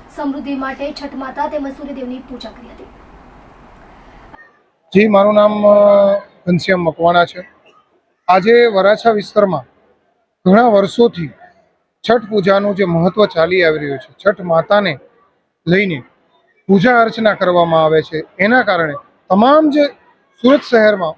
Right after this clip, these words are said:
Speaker 2: મોટા પ્રમાણમાં બિહારના લોકો જે માતાને જે યાદ કરે છે, આજે છઠ પૂજાના આરાધના કરી રહ્યા છે, માતાને યાદ કરી રહ્યા છે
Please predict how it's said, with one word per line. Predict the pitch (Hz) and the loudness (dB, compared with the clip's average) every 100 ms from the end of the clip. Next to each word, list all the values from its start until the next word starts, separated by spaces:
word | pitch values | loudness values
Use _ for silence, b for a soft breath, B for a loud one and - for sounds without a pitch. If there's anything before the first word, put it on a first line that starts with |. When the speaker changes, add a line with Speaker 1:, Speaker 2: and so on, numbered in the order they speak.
| 175 | -8
Speaker 2:
મોટા | 185 208 247 | -4 0 0
પ્રમાણમાં | 214 202 196 190 165 - _ _ _ | 0 0 -2 -2 -4 -8 _ _ _
બિહારના | 180 170 226 214 - _ 180 | 0 2 0 -2 -6 _ -2
લોકો | 180 190 175 233 165 _ _ _ _ | 0 0 2 0 0 _ _ _ _
જે | |
માતાને | 208 170 165 220 233 233 | -2 0 0 0 -2 0
જે | 226 165 - | -2 -2 -2
યાદ | 175 214 - | 0 0 -2
કરે | 226 214 | 0 0
છે, | 185 | 0
આજે | 190 185 | 0 -2
છઠ | - 202 175 | -2 -4 -2
પૂજાના | 190 180 170 139 - _ | -2 -2 -2 -6 -12 _
આરાધના | 170 170 196 208 247 247 | -2 0 0 0 0 0
કરી | 214 208 | 0 0
રહ્યા | 185 180 170 | 2 2 2
છે, | 165 | 0
માતાને | 165 180 214 214 | -2 0 -2 0
યાદ | 185 185 233 | 0 0 -2
કરી | 240 214 | -2 -2
રહ્યા | 196 190 175 | 0 0 0
છે | - | -2